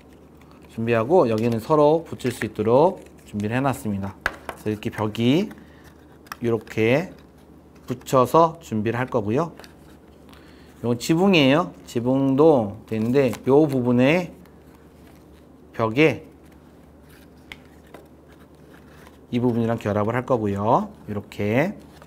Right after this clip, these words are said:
그리고 바닥에 여기 구멍들이 나 있잖아요. 여기는 바닥에 이 부분이 여기에 결합이 될 겁니다. 그러면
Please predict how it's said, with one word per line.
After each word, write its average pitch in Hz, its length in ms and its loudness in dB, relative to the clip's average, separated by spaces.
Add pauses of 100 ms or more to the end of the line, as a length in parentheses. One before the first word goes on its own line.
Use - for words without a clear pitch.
(580)
그리고 151 500 0 (920)
바닥에 151 720 2 (480)
여기 117 360 -2 (200)
구멍들이 127 480 0
나 107 160 0
있잖아요. 113 540 -2 (240)
여기는 120 480 -2 (760)
바닥에 117 600 0 (240)
이 117 180 -6
부분이 117 540 -2 (600)
여기에 104 240 -2
결합이 113 340 0
될 131 120 -2
겁니다. 113 420 -2 (680)
그러면 120 460 0